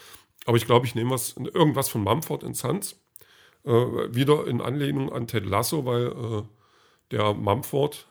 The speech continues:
der Herr Mumford, und alleine oder mit jemand zusammen, ich weiß es gar nicht, hat halt den, den Titelsong geschrieben. Und den mag ich sehr gerne. Also Ted Lasso überspringe ich den Vorspann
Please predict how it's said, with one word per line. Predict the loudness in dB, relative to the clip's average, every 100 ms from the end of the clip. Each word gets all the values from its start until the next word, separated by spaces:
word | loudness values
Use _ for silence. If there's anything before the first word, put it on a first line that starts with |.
| -8
der | -4
Herr | 0 0
Mumford, | 0 -4 -2 -4 -4 _ _ _ _ _ _ -20 _
und | -2 -2 -8 -20 -12
alleine | -2 4 4 4
oder | 2
mit | 0 0
jemand | -2 -2
zusammen, | -2 -2
ich | -2
weiß | -2 -4
es | -2
gar | -4
nicht, | 0
hat | 2
halt | 2 0
den, | -4 -4 -4
den | -6
Titelsong | -2 0 0 0 -2 -4 -10
geschrieben. | -12 -6 -4 -4 -6 _ _ _ _ -4
Und | 0
den | 2
mag | 2 0
ich | -4
sehr | -4
gerne. | 0 0 0
Also | -2
Ted | -4 -6
Lasso | -4 -4 -4
überspringe | -6 -8 -8 -6 -6
ich | -6
den | -10 -10
Vorspann | -6 -8 -6 -6 -6 -8